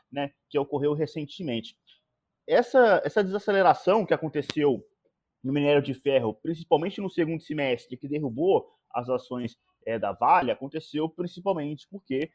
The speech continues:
a, a China impôs uma restrição na produção de aço, ah, por parte ali dos produtores chineses, ah, e, e são medidas, é, adotadas pelo governo pra tentar frear essa bolha imobiliária. Mas a contrapartida disso foi que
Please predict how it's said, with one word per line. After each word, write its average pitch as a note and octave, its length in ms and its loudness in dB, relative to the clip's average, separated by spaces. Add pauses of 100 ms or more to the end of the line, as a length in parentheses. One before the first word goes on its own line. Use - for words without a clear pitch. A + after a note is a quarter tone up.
(160)
a, C3 340 0
a A2+ 40 -4
China - 360 -8
impôs D#3+ 520 0
uma B2+ 180 -4
restrição D3+ 560 -6
na D#3 140 0
produção C3+ 560 -4
de C#3+ 180 -2
aço, D3+ 420 2 (320)
ah, A#2+ 220 -2
por - 180 -8
parte B2 300 0
ali A#2+ 100 -2
dos A2+ 160 -10
produtores C#3 580 0
chineses, D#3+ 540 -4 (300)
ah, C3 720 2
e, D3 220 -6
e - 20 -6
são F3+ 160 -2
medidas, F3 500 -4 (140)
é, C3 160 0
adotadas C#3+ 800 4
pelo D#3+ 180 -2
governo D#3+ 320 2
pra E3+ 140 0
tentar F3 320 -6 (120)
frear E3+ 520 4
essa C#3 200 -2
bolha C3+ 380 0 (300)
imobiliária. D3 960 0 (360)
Mas A#3 520 0 (160)
a D3 180 4
contrapartida E3 960 0
disso D3+ 400 -8
foi F#3 140 -4
que A3+ 220 -10